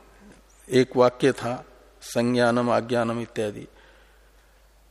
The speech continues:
तो वो सब तो वहां आए हुए सोलह शब्द नाम को बताने वाले हैं।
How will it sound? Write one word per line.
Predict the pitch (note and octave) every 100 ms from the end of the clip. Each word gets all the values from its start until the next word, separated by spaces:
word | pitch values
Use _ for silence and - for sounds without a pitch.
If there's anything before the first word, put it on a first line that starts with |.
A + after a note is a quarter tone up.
| _ A#2
तो |
वो | B2+ C#3+
सब | - C#3+ - -
तो | E3
वहां | D3+ C3+ C3 C#3+ C3
आए | C#3
हुए | C#3+ B2+ C#3 D#3
सोलह | - B2 B2+ C3 D3
शब्द | C#3 B2+ B2+ C#3+
नाम | C3 B2+ C3 C#3 C#3
को | E3+
बताने | C#3+ B2 A#2+ A2+ G#2
वाले | F#2+ F2+ E2+
हैं। | E2 - -